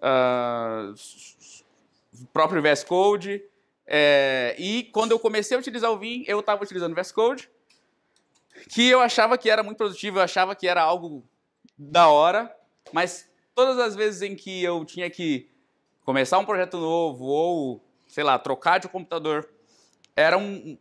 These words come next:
um, uma dor muito grande ter que reconfigurar tudo, até porque na época eu não tinha noção do que, que era ter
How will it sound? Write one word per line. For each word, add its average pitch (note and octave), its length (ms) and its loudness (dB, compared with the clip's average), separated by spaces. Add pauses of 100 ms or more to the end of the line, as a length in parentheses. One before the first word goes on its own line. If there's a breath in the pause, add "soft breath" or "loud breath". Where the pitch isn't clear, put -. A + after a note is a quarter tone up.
(140)
um, D#3 240 -10
uma E3+ 160 2
dor F3 480 0
muito F#3 280 -12
grande F3+ 360 -2
ter F#3+ 200 -4
que F#3+ 100 -10
reconfigurar F#3 720 -4
tudo, F3+ 360 -10 (320)
até F3 200 0
porque F3 200 -4
na F3+ 120 2
época F#3 240 0
eu F3+ 80 2
não G3+ 180 -8
tinha G3 240 -12
noção F3+ 320 -8
do F3 80 -12
que, E3+ 140 -12
que - 200 -6
era D#3 160 4
ter D#3+ 400 -6